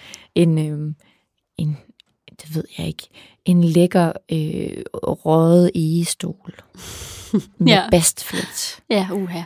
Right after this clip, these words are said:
Speaker 1: Eller sådan et eller andet
Speaker 2: Uh, det lyder flot.
Speaker 1: snedkereret.
Speaker 2: Ja.
Speaker 1: Helt perfekt. <laughs> Jeg ved det ikke, jeg er ikke tyr, men jeg prøver at forestille mig det. Øhm, og, men det er også den der sociale værdi,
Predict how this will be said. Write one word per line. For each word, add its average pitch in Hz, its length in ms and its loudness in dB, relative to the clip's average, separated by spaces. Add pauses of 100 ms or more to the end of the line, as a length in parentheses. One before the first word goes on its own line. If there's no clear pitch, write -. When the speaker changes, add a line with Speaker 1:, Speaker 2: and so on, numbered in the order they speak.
(140)
Speaker 1:
Eller 147 200 2
sådan - 180 -2
et 160 40 0
eller 156 120 -2
andet - 160 -2
Speaker 2:
Uh, 147 60 -6
det - 20 -8
lyder 202 100 -10
flot. 180 100 -4 (360)
Speaker 1:
snedkereret. 165 560 -2 (140)
Speaker 2:
Ja. 202 180 2 (100)
Speaker 1:
Helt - 300 0
perfekt. - 400 -10 (540)
<laughs> 196 560 0
Jeg 196 120 2
ved 160 80 6
det 156 140 0
ikke, 170 180 2
jeg 170 60 6
er 175 40 6
ikke 190 140 2
tyr, 151 260 -2 (120)
men 190 360 4
jeg - 380 4 (240)
prøver 170 280 8
at 180 60 4
forestille 175 520 2
mig 151 180 -4
det. 175 120 2 (800)
Øhm, 165 640 4 (500)
og, 202 180 6
men 202 200 6
det 208 100 6
er 208 100 6
også 220 220 4
den 196 160 4
der 185 120 4
sociale 269 600 2
værdi, - 300 -10